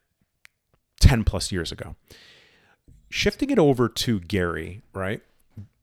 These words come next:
Gary has been on social medias longer than I have. And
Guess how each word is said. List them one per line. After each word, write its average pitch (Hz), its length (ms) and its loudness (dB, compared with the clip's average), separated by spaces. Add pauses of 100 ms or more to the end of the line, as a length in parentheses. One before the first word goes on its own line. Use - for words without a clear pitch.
(540)
Gary 135 320 -2
has 113 160 2
been 107 140 -2
on 101 100 -2
social 110 320 -6
medias 98 320 -4
longer 107 300 2
than 85 100 -4
I 82 120 -8
have. 85 280 -8 (580)
And 139 280 -4